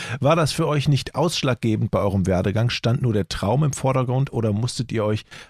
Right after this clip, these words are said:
ein Stück weit dazu zwingen? Habt ihr euch Unterstützung für den Start organisiert?“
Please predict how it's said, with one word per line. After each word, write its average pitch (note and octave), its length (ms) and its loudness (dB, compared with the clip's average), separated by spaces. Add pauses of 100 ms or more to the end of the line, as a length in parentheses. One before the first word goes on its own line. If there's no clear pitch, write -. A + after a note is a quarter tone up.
ein G#2 140 2
Stück - 480 -2
weit B2+ 200 2
dazu B2 280 -2
zwingen? E2 560 0 (720)
Habt - 260 -6
ihr A2+ 140 2
euch A2+ 440 0
Unterstützung - 640 0
für - 140 -4
den - 120 -4
Start - 360 -6
organisiert?“ - 640 -10